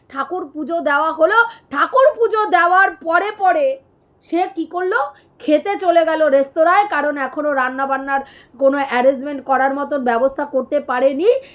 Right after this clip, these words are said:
সেই জন্য সে চলে গেল। ঠাকুর পুজো দেওয়ার পরে খেতে চলে গেল এবং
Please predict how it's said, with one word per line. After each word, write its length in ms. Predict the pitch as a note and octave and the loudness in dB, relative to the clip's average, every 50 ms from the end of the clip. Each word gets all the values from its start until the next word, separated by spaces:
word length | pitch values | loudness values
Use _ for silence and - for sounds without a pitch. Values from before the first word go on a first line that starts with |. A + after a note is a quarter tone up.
| - - | -20 -10
সেই 280 | - - D4+ G4 G#4+ | 0 2 4 4 4
জন্য 280 | A#4 A4 F#4+ F4 F4+ E4 | 4 2 0 -2 -2 -4
সে 160 | - - D4 | -2 -2 -4
চলে 300 | D4 - C#4+ C4+ C4+ C#4 | -4 -2 -2 0 0 0
গেল। 160 | C4+ D4+ E4 G4 A#4 D5 C#5+ - - _ _ _ _ _ _ _ _ _ _ _ _ _ _ _ _ _ _ - - _ _ _ - A3 | 0 0 2 4 4 4 2 -2 -8 _ _ _ _ _ _ _ _ _ _ _ _ _ _ _ _ _ _ -20 -20 _ _ _ -16 -12
ঠাকুর 360 | - - A3+ - E4+ F4 C#4+ | -12 -10 -6 -4 -4 -4 -4
পুজো 200 | E4 E4 D#4 F4+ | -6 -4 -2 0
দেওয়ার 280 | D4+ D#4+ D4 D4+ D#4+ D#4+ | 2 2 4 4 2 2
পরে 220 | - F#4 G#4 G#4+ | 0 -2 -2 -2
খেতে 300 | - - D#4 C#4 C#4+ C#4+ | -4 -6 -6 -6 -6 -6
চলে 240 | A3+ C4+ A#3 A3+ G#3+ | -6 -6 -6 -6 -6
গেল 240 | G3+ F3+ - - - _ _ _ _ - - _ | -10 -12 -16 -20 -20 _ _ _ _ -20 -2 _
এবং 200 | - E4 G#4 A#4+ | 2 4 4 2